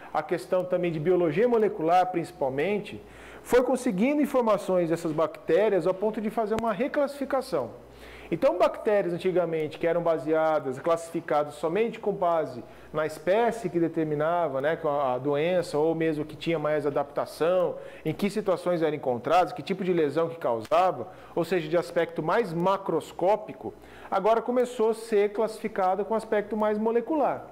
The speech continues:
Ou seja, que você tem muito mais detalhe pra classificar, tá? Então, antigamente, o cori-, o gênero Corynebacterium apresentava muitas bactérias que hoje nem fazem mais parte, nem do grupo das Corynebacterias,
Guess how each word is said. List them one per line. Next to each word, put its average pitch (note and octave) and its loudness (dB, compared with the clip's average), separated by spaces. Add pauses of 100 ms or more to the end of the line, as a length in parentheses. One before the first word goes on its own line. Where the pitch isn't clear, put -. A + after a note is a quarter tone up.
(320)
Ou F3 2
seja, E3+ 0
que - -12
você F#3+ -2
tem A3 -2
muito B3+ 0
mais F3 2
detalhe C#3+ 0
pra C3+ -4
classificar, C3 -6 (420)
tá? G#3+ 0 (300)
Então, B3 2
antigamente, A#3+ 2
o - -10
cori-, F#3+ 2
o F3 0
gênero B3+ 0
Corynebacterium F#3+ 0
apresentava A3+ -2
muitas A#3+ 2
bactérias F#3+ 0
que - -8
hoje A#3 2
nem C4+ -4
fazem C#4+ 0
mais C#4+ 0
parte, G#3 0
nem G3 -2
do C#4 0
grupo A3 2
das E3+ 0
Corynebacterias, D3 -4